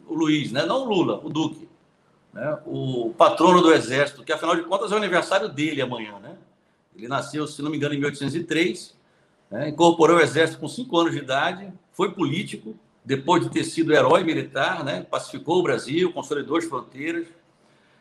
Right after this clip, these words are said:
E eu ficava me imaginando, digamos,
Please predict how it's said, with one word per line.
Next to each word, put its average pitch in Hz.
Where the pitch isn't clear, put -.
E 160
eu 180
ficava 226
me 226
imaginando, 185
digamos, 139